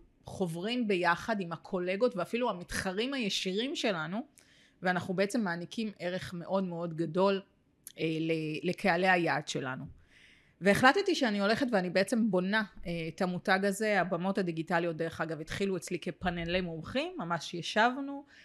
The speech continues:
אה, סביב, אה, שולחנות, ובעצם דיברנו ערך, בדיוק כמו שאנחנו עושים עכשיו. תחשבו, חדר מאוד גדול עם הרבה מאוד אנשים, אה, ביחד, שמדברים את הערך לקהלי היעד שלהם, ומשם זה צמח.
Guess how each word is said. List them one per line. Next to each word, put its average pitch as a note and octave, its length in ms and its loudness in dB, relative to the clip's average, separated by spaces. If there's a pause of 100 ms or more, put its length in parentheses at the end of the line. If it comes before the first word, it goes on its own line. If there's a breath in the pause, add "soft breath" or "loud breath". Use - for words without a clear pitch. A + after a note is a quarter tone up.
(180 loud breath)
אה, F3+ 220 0
סביב, F#3+ 460 0
אה, F3 300 6
שולחנות, F#3+ 800 0
ובעצם F3 560 -4
דיברנו G3 640 -2
ערך, G3 280 -2
בדיוק C4+ 180 -4
כמו C#4 100 -6
שאנחנו B3 280 -2
עושים G3+ 200 -4
עכשיו. D#4 180 -2
תחשבו, - 380 12 (320 loud breath)
חדר A#3+ 340 6
מאוד F#3+ 280 4
גדול A3+ 400 4
עם E3+ 160 -2
הרבה E3 280 2
מאוד G3+ 220 4
אנשים, F3+ 480 2
אה, E3 200 0
ביחד, G#3 460 4 (460 soft breath)
שמדברים F#3 640 -2
את - 140 -6
הערך F3+ 400 0
לקהלי D#3 420 -2
היעד D3 360 0
שלהם, - 300 -4
ומשם B3 320 0
זה F4 120 -8
צמח. D4+ 500 -4